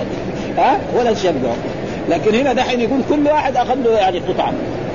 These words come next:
كل الحاضر كم؟ مائة وثلاثين، مائة وثلاثين، كل واحد حصل له هذا ما يكون لقمة، يعني،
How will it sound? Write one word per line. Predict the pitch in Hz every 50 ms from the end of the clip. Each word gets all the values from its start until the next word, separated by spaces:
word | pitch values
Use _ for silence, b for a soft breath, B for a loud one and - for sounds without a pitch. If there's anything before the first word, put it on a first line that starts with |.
| - - - -
كل | 240 262 269 247
الحاضر | 214 190 190 226 185 190 170 165
كم؟ | - 220 240 262
مائة | - 202 240 269 269
وثلاثين، | 254 - - 233 220 220 208 - 233 - - - - - - - - - 131 - - - - - -
مائة | 226 247 233 226
وثلاثين، | 208 - 220 214 220 208 220 294 240
كل | 277 269 254
واحد | 269 247 233 208
حصل | 226 226 - 254 262 262
له | 262 247
هذا | 247 262
ما | 269 262 254
يكون | 240 247 254 269 254
لقمة، | 240 - - 147 143
يعني، | 117 113 -